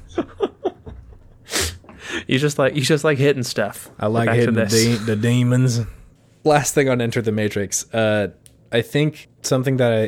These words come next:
Speaker 1: enjoy quite a bit about it is that it showed that you can have these, like, movie game tie-ins that are pretty interesting and, like,
Speaker 2: Mm.
Speaker 1: add to
Speaker 2: Mm-hmm.
Speaker 1: the, uh, the, like, canon of the movie.
Speaker 2: Totally.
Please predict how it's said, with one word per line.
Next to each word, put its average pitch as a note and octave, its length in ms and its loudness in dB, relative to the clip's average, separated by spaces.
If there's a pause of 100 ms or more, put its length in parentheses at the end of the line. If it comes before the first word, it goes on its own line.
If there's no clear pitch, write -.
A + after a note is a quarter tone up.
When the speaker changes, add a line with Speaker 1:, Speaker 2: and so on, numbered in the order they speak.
Speaker 1:
enjoy A2 380 0
quite G#2+ 240 -2
a G#2 40 -6
bit G2+ 140 -4
about G2 300 -6
it G2 140 -8
is F#2 200 -10
that G2 460 -12
it G2+ 260 -6 (220)
showed C3 400 0
that B2+ 120 2
you A#2 140 -4
can A2 160 -4
have G#2 360 -4
these, A2 200 -2
like, G2+ 200 -4
movie A2 420 -2
game G2 320 -6
tie-ins G2 480 -4
that F#2 160 -4
are F2+ 260 -8 (400)
pretty B2 200 0
interesting D#3 480 -2 (100)
and, A2+ 140 -6
like, F#2 240 -8
Speaker 2:
Mm. C3+ 340 -2
Speaker 1:
add G#2+ 300 -2
to B2 100 0
Speaker 2:
Mm-hmm. D3 120 2
Speaker 1:
the, F#2+ 320 -4
uh, F#2 200 -8
the, F#2 100 -10
like, F#2 240 -8
canon A2+ 600 -2 (160)
of G2 240 -4
the G#2 80 -4
movie. G#2+ 520 -4
Speaker 2:
Totally. A2+ 380 -4